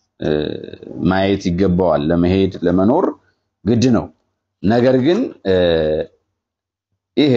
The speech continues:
ደግሞ ነዘር ስንል የሐራም እይታን የሚገልጽ ነው ማለት ነው። ነዘሩል ሙሐረማ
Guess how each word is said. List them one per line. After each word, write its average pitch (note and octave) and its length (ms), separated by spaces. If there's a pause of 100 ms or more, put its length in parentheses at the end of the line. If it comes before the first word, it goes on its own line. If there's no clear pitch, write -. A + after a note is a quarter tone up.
(100)
ደግሞ A2+ 280 (1700)
ነዘር C3 500
ስንል F#3+ 380 (360)
የሐራም C3+ 560
እይታን G2+ 500 (240)
የሚገልጽ F#2+ 640
ነው D#2 180
ማለት C#2+ 340
ነው። B1+ 160 (1500)
ነዘሩል G2+ 520
ሙሐረማ G#2 580